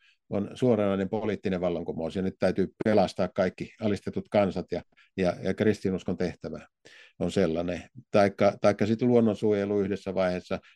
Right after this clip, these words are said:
monet innostui siitä, ja ekoteologiat tuli, ja niin kuin sellaista, että, että tämä on se varsinainen Raamatun sanoma. No meidän aikana tuli tämä postmoderni ajattelu ja näiden seksuaalisten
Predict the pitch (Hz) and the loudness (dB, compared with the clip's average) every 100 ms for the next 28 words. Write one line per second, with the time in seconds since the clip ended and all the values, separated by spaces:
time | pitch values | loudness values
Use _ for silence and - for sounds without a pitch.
0 | _ 104 98 90 90 90 - 92 85 80 | _ 2 2 2 0 -2 -4 -4 -4 -2
1 | 85 85 87 87 87 87 85 85 92 87 | -2 -2 -2 -2 -2 -2 -2 -4 -4 -6
2 | - 87 87 87 95 92 85 95 92 82 | -4 -4 -2 -2 -2 -2 0 2 2 2
3 | - 87 - 95 98 95 131 123 110 107 | -2 -6 -4 -4 -4 2 6 6 6 6
4 | 110 98 90 76 78 87 - _ - - | 6 4 0 -4 -6 -12 -14 _ -20 -20
5 | - - 92 85 82 - 92 - _ _ | -12 -2 2 2 2 -2 -6 -8 _ _
6 | _ _ - - 82 78 - 113 139 156 | _ _ -4 0 0 -2 0 6 8 8
7 | 135 120 113 117 113 - _ _ - 110 | 8 6 6 4 2 0 _ _ -12 -2
8 | 127 123 120 120 131 - 120 113 113 110 | 0 2 2 2 -2 -4 0 2 2 2
9 | 110 110 110 107 110 107 113 113 110 107 | 0 -2 0 2 0 -2 -4 -4 -4 -2
10 | 101 98 - - _ 101 | -2 -4 -10 -18 _ -4